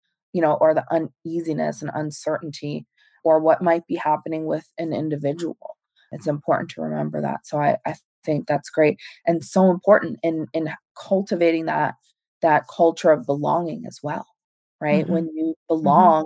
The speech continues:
Speaker 1: you get to
Speaker 2: Mm-hmm.
Speaker 1: bring all
Speaker 2: Mm-hmm.
Speaker 1: of who you are to that, to that environment. So I think that's fantastic.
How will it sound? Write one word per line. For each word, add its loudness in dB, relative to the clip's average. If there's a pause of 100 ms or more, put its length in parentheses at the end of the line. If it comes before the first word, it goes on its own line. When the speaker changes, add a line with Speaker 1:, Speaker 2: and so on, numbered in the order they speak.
Speaker 1:
you -6
get 6
to -2
Speaker 2:
Mm-hmm. 0
Speaker 1:
bring -2 (540)
all 8
Speaker 2:
Mm-hmm. 4
Speaker 1:
of -4
who -12
you -8
are -2 (580)
to -4
that, -4
to -10
that -6
environment. -8
So -8
I -10
think -12
that's -12
fantastic. -8